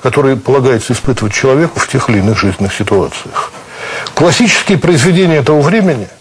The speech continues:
в-, были, служили своего рода камертонами, по которым читатели учились настраивать свои сердца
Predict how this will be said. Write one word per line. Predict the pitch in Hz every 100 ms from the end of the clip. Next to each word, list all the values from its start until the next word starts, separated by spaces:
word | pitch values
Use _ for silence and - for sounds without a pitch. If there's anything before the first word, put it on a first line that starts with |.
| _ - - -
в-, | - 135 -
были, | 135 196 131
служили | - 165 214 180 - - -
своего | - 170 165
рода | 180 185 165 156 - _ _ -
камертонами, | 165 180 - 156 82 76 69 - - -
по | -
которым | 120 135 139 127
читатели | - 135 196 147 113 101 -
учились | - 131 160 135 -
настраивать | 107 - - 117 95 98
свои | - 104
сердца | - 110 - 165